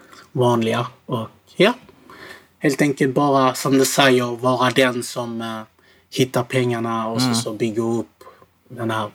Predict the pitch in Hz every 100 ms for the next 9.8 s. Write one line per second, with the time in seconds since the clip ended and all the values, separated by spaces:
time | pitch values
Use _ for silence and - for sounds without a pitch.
0 | _ _ - 123 - 120 110 117 123 131
1 | - - - 120 131 127 - 127 - 120
2 | 117 117 113 85 71 - - - _ 131
3 | - - 185 127 135 131 - 139 156 143
4 | 160 151 - _ _ 131 135 127 139 127
5 | 139 135 123 - 120 117 113 113 113 110
6 | 110 110 113 110 120 117 98 117 113 110
7 | 110 104 113 104 107 104 104 104 104 104
8 | 107 104 110 - - 104 - 104 107 107
9 | 101 104 98 101 104 101 101 95